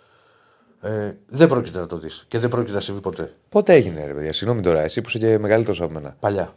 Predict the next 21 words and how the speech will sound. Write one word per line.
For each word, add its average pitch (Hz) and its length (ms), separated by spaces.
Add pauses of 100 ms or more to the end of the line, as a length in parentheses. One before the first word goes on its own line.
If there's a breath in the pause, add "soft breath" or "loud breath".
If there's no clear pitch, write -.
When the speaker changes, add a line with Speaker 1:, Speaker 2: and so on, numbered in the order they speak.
Speaker 1:
υπήρχανε. 85 460 (260)
Speaker 2:
Πού; 127 300 (300)
Speaker 1:
Στο - 300
Speaker 2:
Πήγες 107 320
Speaker 1:
άκα. - 100
Speaker 2:
εσύ 117 140
στο 95 500
Speaker 1:
Έχω, 165 180
θα - 140
σου 185 140
πω, 294 160
ρε 131 100
αδερφέ, 113 460
μισό. 156 320 (480 soft breath)
Στο 110 240
άκα, 120 440 (120)
δεκαετία, 104 920 (840 loud breath)
ο, 101 100 (580)
τέλη 123 240
δεκαετίας 113 460
ογδόντα, 104 560